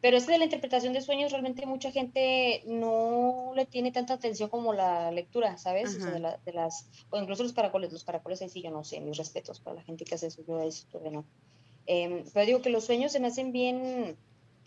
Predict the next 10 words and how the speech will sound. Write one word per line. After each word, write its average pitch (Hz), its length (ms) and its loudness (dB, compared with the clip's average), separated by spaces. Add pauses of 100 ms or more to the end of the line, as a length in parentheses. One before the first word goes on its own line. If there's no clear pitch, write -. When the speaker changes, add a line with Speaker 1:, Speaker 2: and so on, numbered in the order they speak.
(140)
Speaker 1:
importantes 208 920 -2
porque 170 500 -2 (300)
tanto 214 280 2
pueden 262 240 6
ser 349 160 -2
como 349 200 0
mensajes 240 500 0
del 240 140 0
más 175 240 -8
allá, - 380 -8